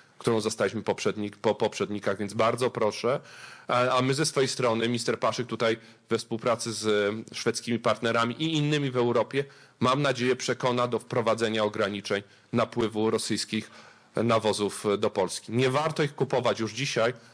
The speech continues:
a my zrobimy wszystko, żeby cła, e, na nie, wysokie cła, trzydziestoprocentowe, e, zostały po prostu, e, wprowadzone, żeby to się przestało opłacać. To jest patriotyzm gospodarczy.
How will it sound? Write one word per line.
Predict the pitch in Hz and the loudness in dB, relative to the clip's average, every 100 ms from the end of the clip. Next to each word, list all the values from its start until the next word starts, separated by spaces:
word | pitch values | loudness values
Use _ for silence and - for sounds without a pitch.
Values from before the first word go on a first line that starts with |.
| - | -2
a | 117 | 2
my | 127 | 2
zrobimy | 131 120 117 113 | 2 2 2 0
wszystko, | - 123 - 117 | 2 -2 0 0
żeby | 110 101 107 104 | 0 2 2 2
cła, | - 123 120 117 120 - - - | 0 2 4 2 -2 -20 -14 -2
e, | 110 107 107 | 2 4 2
na | 113 110 | 2 2
nie, | 107 101 107 117 | 2 0 0 -4
wysokie | 120 123 139 117 104 | -4 -2 -2 0 -2
cła, | - 92 | 0 -2
trzydziestoprocentowe, | - 110 110 - 104 101 - 101 101 95 98 - - - | -2 -2 -2 -2 -4 -4 -4 -2 -2 0 -2 -4 -20 -6
e, | 117 107 | 0 0
zostały | 107 120 120 104 | 0 0 2 2
po | 104 113 | 2 0
prostu, | 110 90 - 98 104 - 107 101 101 | -2 -2 0 0 0 -2 -2 0 0
e, | 101 | 0
wprowadzone, | - 123 117 120 98 98 | 0 0 2 2 0 0
żeby | 139 139 | -2 0
to | 143 | 0
się | 143 127 - | 0 -4 -6
przestało | - 143 - 110 101 107 - - _ - | -4 -2 2 2 2 0 -6 -20 _ -4
opłacać. | 160 - 135 107 101 - - _ _ - | -2 2 0 -2 -10 -16 -18 _ _ -2
To | 143 | -2
jest | 139 | 0
patriotyzm | 147 123 135 127 127 120 | -2 0 0 0 0 -2
gospodarczy. | - - 117 98 - - | -2 0 2 2 0 -10